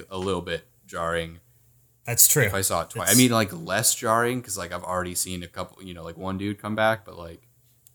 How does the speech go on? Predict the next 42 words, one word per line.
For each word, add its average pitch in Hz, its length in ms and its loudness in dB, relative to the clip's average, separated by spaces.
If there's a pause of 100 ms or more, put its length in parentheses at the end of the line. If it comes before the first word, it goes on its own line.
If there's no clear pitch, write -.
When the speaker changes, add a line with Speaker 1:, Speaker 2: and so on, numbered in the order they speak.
(320)
Speaker 1:
you 95 100 -10
know, 85 200 -8 (680)
so, 98 320 2 (500)
uh, - 120 2
Speaker 2:
It's - 80 2
like 165 140 -2
watching 151 300 4
Fight 120 240 4
Club 104 240 -6
for - 100 -6
the 107 60 -8
second 107 380 -2
time. 110 200 -2 (120)
Speaker 1:
<laughs> - 160 -4
Right. 151 360 8
It's 120 140 8
still 156 280 10
good, 117 340 8
but 101 100 4
it's 98 140 4
like, 101 160 2
you 110 80 -2
know, 82 280 -2
I, 90 220 -4 (180)
you 82 100 -20
know, 80 40 -20 (1400)
I, 104 220 4
I 113 40 8
knew 123 140 8
it 110 40 8
was 98 140 4
coming 90 520 -2
this - 160 0
time. 85 260 -10 (640)
Um, 87 460 0 (560)
I, 113 160 4
I - 180 -2
will 135 200 2
say, 147 300 2
I 101 100 -2
think, - 460 -12
uh, 95 500 -2